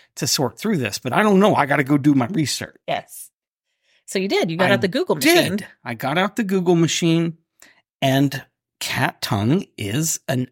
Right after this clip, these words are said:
Speaker 1: actual phrase. It does refer to your mouth not reacting well to heat.
Speaker 2: Yep.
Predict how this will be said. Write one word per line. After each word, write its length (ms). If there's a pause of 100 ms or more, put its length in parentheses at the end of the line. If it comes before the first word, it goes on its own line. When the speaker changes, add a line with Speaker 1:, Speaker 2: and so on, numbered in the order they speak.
Speaker 1:
actual 760
phrase. 600
It 180
does 320
refer 420
to 400 (440)
your 240
mouth 560 (200)
not 280
reacting 580
well 280
to 160
heat. 640
Speaker 2:
Yep. 220